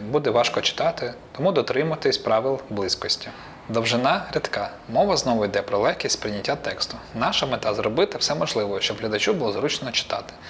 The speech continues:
Занадто довгі рядки будуть його втомлювати, а увага буде розсіюватись. І навпаки, дуже короткі рядки будуть його змушувати постійно повертатися на початок, що теж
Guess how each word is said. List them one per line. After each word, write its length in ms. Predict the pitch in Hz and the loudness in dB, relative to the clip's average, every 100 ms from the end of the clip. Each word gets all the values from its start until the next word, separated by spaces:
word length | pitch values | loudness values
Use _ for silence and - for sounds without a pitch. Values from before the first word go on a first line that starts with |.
| - - | -14 -10
Занадто 400 | - 127 160 160 | -2 2 4 2
довгі 260 | 123 131 - | 2 2 2
рядки 340 | 139 143 240 | -2 0 0
будуть 260 | 185 135 135 | 2 2 2
його 140 | 107 | 0
втомлювати, 640 | 117 - 208 185 156 156 117 | -2 2 2 4 2 2 0
а 100 | 110 | 2
увага 380 | 104 117 165 147 | 2 4 2 0
буде 300 | 104 104 101 | -2 -2 0
розсіюватись. 800 | 131 - 98 98 101 - 104 - - - - - | 0 0 -2 -8 -10 -10 -10 -10 -12 -14 -14 -10
І 40 | - | -2
навпаки, 560 | 160 170 165 - 107 - - | 0 0 0 0 -2 -4 -10
дуже 260 | - 117 135 | -4 0 0
короткі 400 | 123 120 110 - | 2 2 0 -2
рядки 400 | 120 120 - 107 | -4 -4 0 0
будуть 300 | - 110 104 | 0 -4 -2
його 180 | 107 101 | -2 -2
змушувати 800 | 110 160 - 151 120 123 113 107 - - | 0 0 2 0 0 -2 -2 -4 -10 -18
постійно 340 | - 104 185 151 | -4 -2 0 0
повертатися 580 | 110 107 127 123 127 101 | 0 0 0 0 -2 -4
на 100 | 95 | -4
початок, 500 | 101 - 95 - - | -2 0 -2 -6 -8
що 160 | - | -6
теж 340 | 120 151 - | -2 0 0